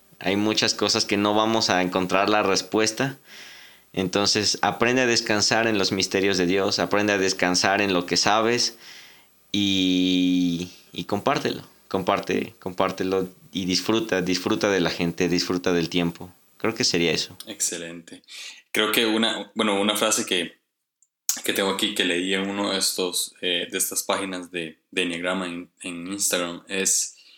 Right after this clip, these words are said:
Speaker 2: para los cinco específicamente es, "Tenés todo el conocimiento que necesitas tener". Y es algo que, eh, que creo que les puede costar un poco porque, pues, es eso mismo, ¿no? De, de,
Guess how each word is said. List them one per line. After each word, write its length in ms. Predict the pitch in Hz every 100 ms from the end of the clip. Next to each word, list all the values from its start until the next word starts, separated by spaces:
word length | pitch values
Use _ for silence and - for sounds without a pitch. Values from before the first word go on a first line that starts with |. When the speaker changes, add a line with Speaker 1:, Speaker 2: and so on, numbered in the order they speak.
| - - _ _
Speaker 2:
para 200 | - 98
los 180 | 95 92
cinco 220 | 113 104
específicamente 920 | 117 - 101 101 104 98 98 98 98 98
es, 320 | - - -
"Tenés 600 | 92 92 104 - - -
todo 500 | 104 110 117 117 -
el 160 | 104 98
conocimiento 760 | 92 90 - 87 90 - 98 -
que 380 | 92 92 92 _ -
necesitas 800 | 95 92 90 85 90 87 - -
tener". 360 | 87 85 - _ _ - - - _
Y 260 | - 101 95
es 180 | 95
algo 220 | 107 107 107
que, 460 | 104 92 85 - - - - -
eh, 360 | 98 85 - - - _ _ _ _ _
que 340 | 110 101 98
creo 160 | - 104
que 60 | 113
les 140 | -
puede 200 | 110 104
costar 240 | 101 -
un 120 | 104 113
poco 280 | 120 104
porque, 580 | - 92 - 87 85 - -
pues, 220 | 92 -
es 100 | 92
eso 180 | 101 107
mismo, 300 | 110 98 90
¿no? 200 | 98 95
De, 260 | 85 82 -
de, 380 | 90 85 -